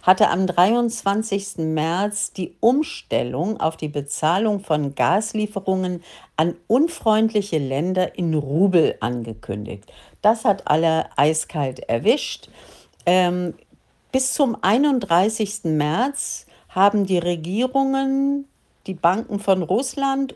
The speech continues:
und Gazprom Zeit, alle notwendigen Maßnahmen zur Umsetzung der Entscheidung zu ergreifen. Und die Abnehmer von russischem Gas haben unterschiedliche Positionen zu dieser, ha,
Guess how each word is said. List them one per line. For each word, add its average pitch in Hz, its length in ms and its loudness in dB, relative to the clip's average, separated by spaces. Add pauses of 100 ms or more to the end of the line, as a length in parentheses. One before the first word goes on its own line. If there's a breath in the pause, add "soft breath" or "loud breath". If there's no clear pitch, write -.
und 202 220 -2
Gazprom 202 800 0 (560 loud breath)
Zeit, 185 840 -4
alle 196 240 2
notwendigen 180 720 0
Maßnahmen 165 560 -2
zur 156 220 -4
Umsetzung 147 640 -2
der 127 180 -6
Entscheidung 139 880 -6
zu - 120 -8
ergreifen. 180 920 -4 (440 loud breath)
Und 196 220 2
die - 140 -4
Abnehmer 202 640 0
von 175 320 -4
russischem 180 580 -2
Gas 165 360 -2
haben 180 200 -2
unterschiedliche 185 800 -4
Positionen 160 880 -2
zu - 180 -4
dieser, 156 560 0 (480 soft breath)
ha, 196 200 -4